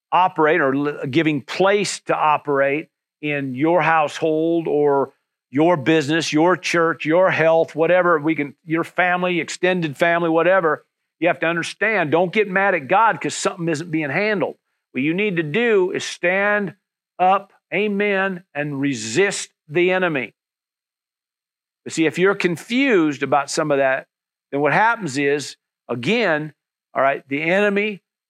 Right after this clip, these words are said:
has a place, the enemy takes ground, and pretty soon you're, you're, you're not only wondering why God didn't do something, pretty soon you're gonna be offended at God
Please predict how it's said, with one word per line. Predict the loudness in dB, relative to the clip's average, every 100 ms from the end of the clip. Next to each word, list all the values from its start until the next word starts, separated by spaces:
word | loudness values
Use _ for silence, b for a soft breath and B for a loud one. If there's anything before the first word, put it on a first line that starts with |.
| _ _ _ _ _ _ _ 0
has | 2
a | 0
place, | 0 2 2 0 -4 -10 -16 -10
the | -6
enemy | -2 -2 -2
takes | 0 -2 -2
ground, | -4 0 2 2 0 -2 -12 _ _ _ _ _ _ _ _ _
and | -2
pretty | 2 2
soon | 0 0 0 0 0
you're, | 0 0 0
you're, | 0 2 2 0
you're | 0 0
not | 2 2
only | 2 0 -2 -4 _ -2
wondering | 0 2 0
why | 2 2
God | 2 2 4 4 2 -4 b b 0
didn't | 2 2 0
do | 2 2
something, | 2 0 0 -2 -4 -6 _ -2
pretty | 0
soon | 0 0 2
you're | 2 2
gonna | 0
be | 2 0
offended | 0 0 0 2 2 2
at | 0 0
God | 0 2 2 0